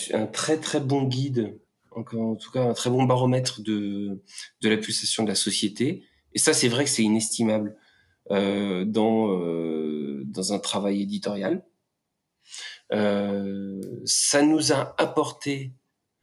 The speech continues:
ça c'est plus de l'in-, quelque part c'est plus de l'interne, mais c'est quand même pas inintéressant. Ça a rapproché, euh, les act-, l'antenne et le digital, puisque là c'est vraiment, on a conçu un dispositif qui s'est vraiment, euh,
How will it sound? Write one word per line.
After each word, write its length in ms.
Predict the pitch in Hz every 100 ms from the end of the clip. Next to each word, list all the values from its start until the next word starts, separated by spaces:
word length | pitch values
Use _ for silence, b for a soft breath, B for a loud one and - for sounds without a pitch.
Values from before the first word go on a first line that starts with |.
| _ -
ça 180 | - 131
c'est 160 | 127
plus 280 | 110 - 143
de 100 | 127
l'in-, 280 | 120 117 110 B B _ -
quelque 220 | - 151
part 140 | 180 180
c'est 140 | 151
plus 180 | 131 139
de 80 | 131
l'interne, 440 | 131 127 147 135
mais 80 | 113
c'est 200 | 104 113
quand 80 | 113
même 120 | 110
pas 80 | 123
inintéressant. 760 | 123 120 123 113 113 - 120 - B B B
Ça 760 | - - - 120 113 110 - -
a 120 | - 113
rapproché, 720 | 131 147 - 143 - 143 143
euh, 840 | 120 110 110 110 110 110 107 107
les 400 | 113 117 117 123
act-, 220 | 127 - -
l'antenne 580 | 113 120 123 139 135
et 60 | 123
le 100 | 110
digital, 560 | 110 110 107 117 127 - _ _ _ _ _ _ _ _ _ _ _ _ _
puisque 260 | - - 120
là 180 | 113
c'est 140 | 120 120
vraiment, 460 | 101 113 127 131
on 240 | 113 104 107
a 80 | 104
conçu 440 | - 117 - 127
un 80 | 117
dispositif 760 | 107 107 110 104 107 127 127
qui 100 | -
s'est 180 | - 107
vraiment, 640 | 107 110 120 131 127 107
euh, 140 | 101